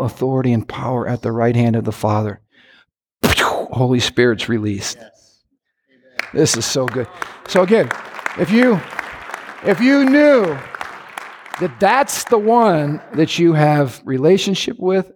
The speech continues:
Speaker 1: access to, and he's waiting,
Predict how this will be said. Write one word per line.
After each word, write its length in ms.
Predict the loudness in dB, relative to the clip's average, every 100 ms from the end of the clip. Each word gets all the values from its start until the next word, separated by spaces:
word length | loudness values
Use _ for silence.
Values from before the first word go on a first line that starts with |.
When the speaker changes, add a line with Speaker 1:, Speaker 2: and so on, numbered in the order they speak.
| _
Speaker 1:
access 560 | -2 0 2 2 2 0
to, 420 | -2 -2 -4 -10 _ _ _ _ _ _ _ -6
and 100 | 0
he's 220 | 2 2
waiting, 600 | 0 2 4 2 -2 -10